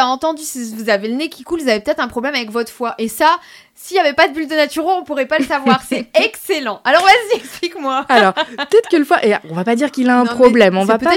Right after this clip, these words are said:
Speaker 1: une
Speaker 2: faire
Speaker 1: piste.
Speaker 2: peur, mais en fait, un foie, ça peut être fatigué, hein.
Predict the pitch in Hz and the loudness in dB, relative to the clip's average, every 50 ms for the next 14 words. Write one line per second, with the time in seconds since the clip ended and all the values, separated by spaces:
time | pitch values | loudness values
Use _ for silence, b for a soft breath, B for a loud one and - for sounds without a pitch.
0 | - - 277 240 - - 262 240 262 262 285 302 302 285 247 247 277 302 B B | 2 4 2 2 2 0 0 4 4 4 6 4 4 4 4 4 4 2 B B
1 | B B B B - 247 240 - 339 349 - - 85 87 95 104 - 233 233 226 | B B B B -8 -8 -4 -4 -6 -4 -4 -6 -6 -6 -8 -4 -2 -2 -2 -2
2 | - 302 349 - 285 - - 254 247 - - 262 262 - 262 226 220 202 180 175 | -2 -4 -2 -2 -2 0 2 0 0 2 -2 -4 -4 -4 -6 -4 -2 0 0 0
3 | 214 233 | -2 -4